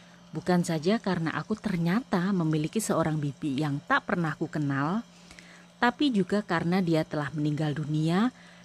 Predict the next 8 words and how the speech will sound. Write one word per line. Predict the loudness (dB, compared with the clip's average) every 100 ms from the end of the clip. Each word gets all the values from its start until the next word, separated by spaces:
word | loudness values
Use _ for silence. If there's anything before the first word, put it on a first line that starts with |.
| -18 0
dan | 6 8 8
menyerahkan | 6 4 0 -4 -6 -2 0 0
seluruh | 0 0 2 0
harta | 0 -2 0 0 0
bendanya | 0 0 0 0 -2
kepadaku. | -4 -8 -2 0 6 6 4 -6 -20 -20 -20 -20 -20 -20 -20 -20 -20 -20 -20 -4
Selama | 4 6 8 8
hidupnya, | 6 4 4 4 4